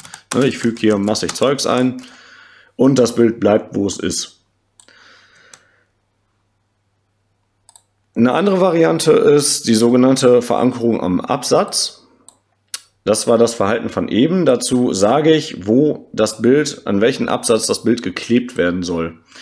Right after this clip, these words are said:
Und wir sehen, es entsteht hier so ein kleiner Anker. Den sehen wir hier. Und diesen Anker, den können wir verschieben, indem wir das Bild verschieben. Hier sagen wir jetzt quasi, an welchen Absatz wir das Bild andocken wollen.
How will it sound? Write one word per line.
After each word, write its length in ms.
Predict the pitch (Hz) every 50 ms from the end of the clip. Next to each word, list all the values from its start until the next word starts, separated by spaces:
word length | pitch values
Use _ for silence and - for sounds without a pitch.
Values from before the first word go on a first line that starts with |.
| - - - - -
Und 120 | - 98
wir 160 | 110 120 107
sehen, 240 | 98 117 139 - 156
es 220 | 135 - 117 120
entsteht 360 | 123 117 104 - - 131 160 -
hier 120 | - 131
so 80 | 117 117
ein 60 | 117
kleiner 420 | - - 117 117 117 113 - - -
Anker. 560 | 120 160 156 - - 95 95 95 - - _ _ _ _ _ _ _ _ -
Den 140 | 87 87 87
sehen 180 | 95 113 123 117
wir 80 | 113
hier. 280 | - - 101 110 113 92 80 - - _ _ - - - - - - _ -
Und 100 | - 104
diesen 240 | 104 107 107 -
Anker, 800 | - - 123 160 202 - - 117 117 160 233 - - - - _ _ _ _ - - - - _ _ _ _ _ _ _ _ _ - -
den 160 | 113 120 117
können 180 | 120 131 131
wir 200 | 143 143 113 - -
verschieben, 540 | - 120 113 - - 156 175 180 160 151 113
indem 260 | 104 120 127 127 131
wir 80 | 123
das 200 | 117 117 110 -
Bild 200 | - 123 151 -
verschieben. 440 | - - 90 - - 90 90 87 90
Hier 200 | 90 117 160 180
sagen 240 | 151 156 156 151 147
wir 80 | 135 123
jetzt 140 | 117 -
quasi, 300 | - - 120 123 113 95
an 160 | 78 101 92 101
welchen 400 | 123 143 - - 131 - - -
Absatz 560 | - 139 - - - 143 147 156 - - -
wir 120 | 117 113
das 180 | 113 110 113 -
Bild 260 | 113 113 113 - -
andocken 540 | 107 120 131 110 95 78 - 82 80 78 76
wollen. 420 | 82 82 82 82 85 85 - _